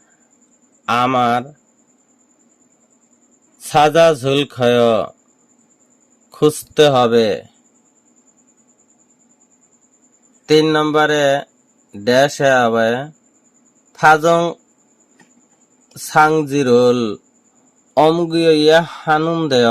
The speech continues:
সাজং বি-, সাজং সাংজারুল বীজ বপনের ট্রে টি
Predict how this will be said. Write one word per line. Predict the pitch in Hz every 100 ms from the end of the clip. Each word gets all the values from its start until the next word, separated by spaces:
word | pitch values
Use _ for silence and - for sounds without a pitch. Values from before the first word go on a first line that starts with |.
| 117 110 - _ _ _ _ _ _ _ _ _
সাজং | - 131 131 143 135 107 - _ _ _ _ _ _ _ _ _ _ _ _ -
বি-, | 107 113 151 160 _ _
সাজং | - 143 143 143 165 170 160
সাংজারুল | - 143 143 135 139 135 127 117 104 - 113
বীজ | 127 156 160 139
বপনের | 143 135 139 135 127 127 135 143 _ _
ট্রে | - 123 117 117 156 _ _ _ _ _ _
টি | - 123